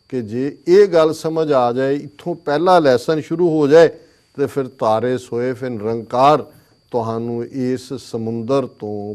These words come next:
ਭਵ ਸਾਗਰ ਤੋਂ, ਮਾਇਆ ਜਾਲ ਚੋਂ, ਦੁਨੀਆ ਦੇ ਇਹ ਸਾਰੀ ਜਿਹੜੀ ਕਸ਼ਮਕਸ਼ ਦੀ ਦ-, ਜ਼ਿੰਦਗੀ ਹੈ, ਇਸ ਚੋਂ ਕੱਢ ਕੇ ਲੈ ਜਾਂਦਾ ਹੈ। ਔਰ "ਹਮ ਨਹੀਂ ਚੰਗੇ,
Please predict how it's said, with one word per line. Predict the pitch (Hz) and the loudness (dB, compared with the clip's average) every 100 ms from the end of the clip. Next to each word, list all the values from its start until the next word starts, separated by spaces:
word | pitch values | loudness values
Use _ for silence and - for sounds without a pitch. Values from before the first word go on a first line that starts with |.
| - | -8
ਭਵ | 98 104 131 | -8 -8 -8
ਸਾਗਰ | - 117 107 117 | -4 -4 -2 -6
ਤੋਂ, | 104 _ 104 101 95 98 _ _ _ _ - | -8 _ -14 -12 -14 -16 _ _ _ _ -12
ਮਾਇਆ | 113 110 113 127 139 143 | -6 -2 0 2 2 2
ਜਾਲ | 117 107 104 104 _ 104 | 0 -2 -2 -6 _ -18
ਚੋਂ, | 98 98 101 | -16 -16 -16
ਦੁਨੀਆ | 95 113 127 139 135 | -10 -6 -4 -4 -4
ਦੇ | 120 113 107 - _ _ _ - | -4 -4 -6 -12 _ _ _ -4
ਇਹ | 147 151 | 0 0
ਸਾਰੀ | 147 135 120 139 135 | -2 -2 0 0 -2
ਜਿਹੜੀ | 92 110 117 113 104 - | -6 -10 -8 -8 -10 -8
ਕਸ਼ਮਕਸ਼ | 139 - 175 160 139 135 - | -8 -6 -6 -4 -2 -4 -6
ਦੀ | 123 120 | -12 -12
ਦ-, | - | -12
ਜ਼ਿੰਦਗੀ | 117 98 113 110 104 120 110 | -16 -8 -8 -8 -8 -6 -6
ਹੈ, | 92 92 _ _ _ _ | -6 -10 _ _ _ _
ਇਸ | 147 143 - - | -2 -2 -4 -10
ਚੋਂ | 113 | -12
ਕੱਢ | 107 - 156 151 | -8 -4 -2 -4
ਕੇ | - 107 | -6 -10
ਲੈ | 101 101 | -8 -8
ਜਾਂਦਾ | 98 120 143 | -6 0 4
ਹੈ। | 151 - _ _ _ 101 | 4 2 _ _ _ -12
ਔਰ | 101 | -10
"ਹਮ | 92 104 104 | -8 -8 -8
ਨਹੀਂ | 101 98 | -10 -12
ਚੰਗੇ, | - 107 113 165 | -12 -4 0 0